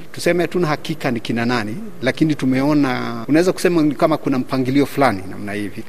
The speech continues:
Hivi kwamba mataifa yaliyoendelea yamejichukulia chanjo nyingi sana, kiasi cha takribani kama mara nne ama tano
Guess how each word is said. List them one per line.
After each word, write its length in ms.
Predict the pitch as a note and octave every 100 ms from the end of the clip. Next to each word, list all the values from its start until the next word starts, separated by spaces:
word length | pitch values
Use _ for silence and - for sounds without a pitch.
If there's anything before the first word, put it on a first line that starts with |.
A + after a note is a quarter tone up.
| -
Hivi 160 | E3
kwamba 260 | - E3+ D#3
mataifa 440 | C3+ A#2 C#3 C#3+
yaliyoendelea 720 | A#2 A2+ A2 G#2+ A2 C3+ C3 C3 -
yamejichukulia 880 | A#2 A#2+ A#2+ A2+ A#2 - - A#2 B2+
chanjo 420 | A2+ B2+ A#2 G#2+ G#2+
nyingi 500 | G#2+ B2 A#2+ G#2 A2
sana, 420 | - A2 G#2 F#2+ - - -
kiasi 500 | G#2+ A2+ A#2+ - A2+
cha 560 | - A2+ G#2+ G#2 G#2+ -
takribani 600 | B2 - A#2+ A2+ A2+ G#2+
kama 640 | - A#2 A#2 A2+ G#2+ G#2 G2+ G2+ G2+ G#2 G#2+
mara 280 | A2+ A2+
nne 360 | A#2 C3+ C#3 B2+
ama 220 | B2 A2+
tano 460 | - - B2+ A#2